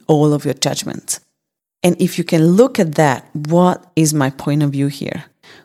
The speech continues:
What is my judgment that cut me off my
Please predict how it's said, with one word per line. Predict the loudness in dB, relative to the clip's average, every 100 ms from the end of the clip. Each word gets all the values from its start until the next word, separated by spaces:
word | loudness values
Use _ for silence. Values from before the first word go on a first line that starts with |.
| _
What | 2 4 4 2
is | 0 2
my | 2 2 0
judgment | 0 0 0 -2 -2 -2 -2
that | -6 -6
cut | -8 -6 -6 -2
me | -2 0
off | -2 -2 -4 -16 _ _ _ _
my | -2 0 0 0 -2 -4